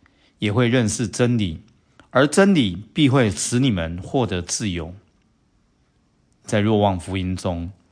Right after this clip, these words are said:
爱和认识相连的，爱耶稣就要爱认识他的真理。在这里，耶稣在告诉我们，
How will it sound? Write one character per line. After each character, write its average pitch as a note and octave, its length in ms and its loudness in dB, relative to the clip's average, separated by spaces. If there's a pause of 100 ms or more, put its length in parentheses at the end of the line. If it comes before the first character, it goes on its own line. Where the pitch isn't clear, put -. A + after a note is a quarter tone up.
(400)
爱 C3+ 460 0 (260)
和 G#2+ 240 -2
认 B2 260 4
识 G2+ 300 -2
相 A2+ 320 -2
连 D#2+ 220 -8
的， E2 180 -10 (1300)
爱 F3+ 160 4
耶 D3+ 200 2
稣 C#3+ 380 -2 (380)
就 A#2+ 180 0
要 G#2 140 4
爱 G#2+ 480 -2
认 D3 260 2
识 G#2+ 220 -4
他 G2+ 200 -4
的 F#2 120 -4
真 F#2 260 -8
理。 E2+ 160 -12 (1080)
在 A2 120 0
这 G#2+ 200 -2
里， F2 260 -6 (400)
耶 B2+ 140 4
稣 A#2+ 200 0
在 A2+ 160 2
告 G#2 200 2
诉 G2+ 220 -4
我 E2+ 100 -6
们， E2+ 260 -12